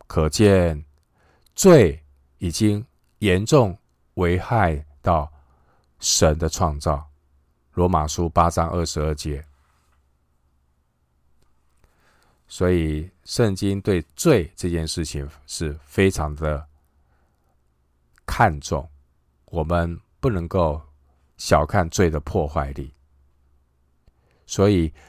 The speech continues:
任何一种试图要稀释、淡化或排除罪的说法，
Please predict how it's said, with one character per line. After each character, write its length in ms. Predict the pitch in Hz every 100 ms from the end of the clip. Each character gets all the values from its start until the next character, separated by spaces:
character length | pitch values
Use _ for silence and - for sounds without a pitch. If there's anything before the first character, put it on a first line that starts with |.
| _
任 360 | - 175 151 120
何 240 | 104 95
一 100 | 113
种 300 | 120 98 80
试 260 | 85 - 117
图 240 | - 80
要 280 | 90 95 78 - - _ _
稀 400 | - - 147 143
释、 360 | 131 135 110 - _ _ _
淡 280 | - 135 98
化 280 | 85 117 85 73
或 160 | 117 98
排 300 | - 90 87
除 260 | - 82
罪 280 | 82 - 160
的 140 | 90 85
说 240 | 104 95
法， 280 | - 73